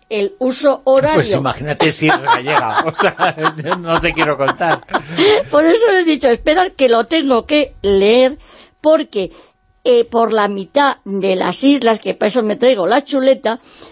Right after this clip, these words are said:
Speaker 1: pasa la línea internacional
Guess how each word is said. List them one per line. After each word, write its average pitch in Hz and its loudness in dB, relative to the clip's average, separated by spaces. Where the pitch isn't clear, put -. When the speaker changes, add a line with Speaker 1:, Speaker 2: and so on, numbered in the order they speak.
Speaker 1:
pasa 302 0
la 214 2
línea 254 2
internacional 330 2